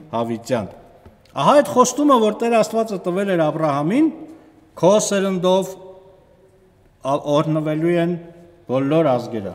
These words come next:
աշխարհի բոլոր ազգերը, քո սերնդով»։ Եվ Պողոս առաքյալը, քանի որ ինքը հրեա էր և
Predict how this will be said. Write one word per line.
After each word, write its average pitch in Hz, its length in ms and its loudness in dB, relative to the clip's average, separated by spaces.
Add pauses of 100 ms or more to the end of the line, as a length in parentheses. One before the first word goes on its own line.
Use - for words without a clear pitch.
աշխարհի 123 440 -6
բոլոր 120 360 -6
ազգերը, 104 440 -8
քո - 200 -10
սերնդով»։ 104 560 -10
Եվ 151 200 -4 (320)
Պողոս 151 320 -2
առաքյալը, 170 520 0 (320)
քանի 151 220 -2
որ 156 140 0
ինքը 156 200 -4
հրեա 143 360 0
էր 143 120 -2
և 131 140 -6